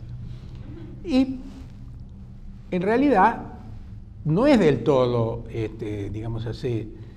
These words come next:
infundado esta, este cuestionamiento al comportamiento de los sectores medios, porque es cierto que los sectores medios tienen muchas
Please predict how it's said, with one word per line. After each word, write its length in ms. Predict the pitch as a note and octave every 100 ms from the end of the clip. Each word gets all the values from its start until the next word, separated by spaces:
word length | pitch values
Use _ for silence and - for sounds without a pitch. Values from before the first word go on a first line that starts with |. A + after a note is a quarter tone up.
| - -
infundado 1000 | D#3+ C#3+ D#3+ D#3 D#3 D#3+ C#3 C3 A#2 G2+ - - - - - -
esta, 920 | - C3 A#2+ C3 A#2 A2+ A2 A2 G#2 G2 - - - - - -
este 160 | - D3+
cuestionamiento 1120 | C#3+ - C#3+ C3+ D3 D#3 C3 A#2 D3 C#3+ - - - -
al 140 | B2+
comportamiento 760 | B2+ C3 B2 C3 B2+ C#3+ E3+ E3+
de 40 |
los 120 | D#3+ D3+
sectores 380 | D#3+ E3+ G3
medios, 560 | G3+ A3 F#3+ G3+ A3+ A3 - - - - -
porque 400 | D#3 D#3 D#3 E3+
es 100 | G#3+
cierto 440 | A3 B3+ A3+ E3 B2+
que 100 | B2+
los 140 | A#2
sectores 460 | B2+ A2+ F3 F3 D#3
medios 600 | F#3 E3+ F3 F#3 F#3 F#3 - - - -
tienen 440 | - D#3+ D#3+ C#3+ C#3
muchas 640 | A#3 C#4 - E3+ C#3+ A#2